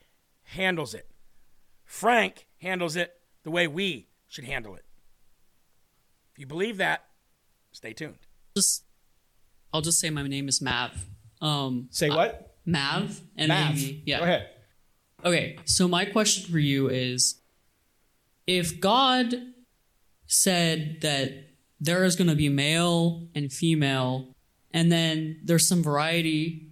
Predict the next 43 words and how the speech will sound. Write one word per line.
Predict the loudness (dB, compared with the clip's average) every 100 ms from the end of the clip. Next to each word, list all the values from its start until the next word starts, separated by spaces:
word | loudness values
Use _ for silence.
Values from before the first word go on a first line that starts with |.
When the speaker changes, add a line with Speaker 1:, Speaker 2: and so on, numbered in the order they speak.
| -4
Speaker 2:
in, | -2 0
within | -2 2 4 4
that | 2 -2
called | -2 -2
intersex | 0 2 2 0 -4
people, | -6 -6 -6 -8 -8 -12 _ _ _ _ _ _ _ 0
why | 2 2 0
do | 0
you | -2
guys | 0 0 2 0
insist | 0 2 2 2
on | 0 -2
this | -2
binary | -2 0 2 2 2 2
definition | 0 0 0 0 -2
of | 0
sex | 0 0 0 -2 0
when | -2
clearly | 2 2 2 -2 -4
biology | -2 -2 0 -2 -2 -2
is | -4
not | -2 -2 0
so | 0 0
binary? | 0 -2 -2 -6 -6
There | 0 2
are, | 2
are | 2 0 0
intersex | -4 -2 -2 -4
people, | -10 -8 -8
and | -8
you'll | -4
say, | -4 -2
"Oh, | -2 -2 -2 -4
it's | -4
just | -8 -8
one | -8
percent | -4 -4 -4
of | -8
people," | -6 -6 -4 -6 -8 -12 -16 _ _
et | -4
cetera, | -2 0 -2
et | -2
cetera. | -2 -2 -4 -8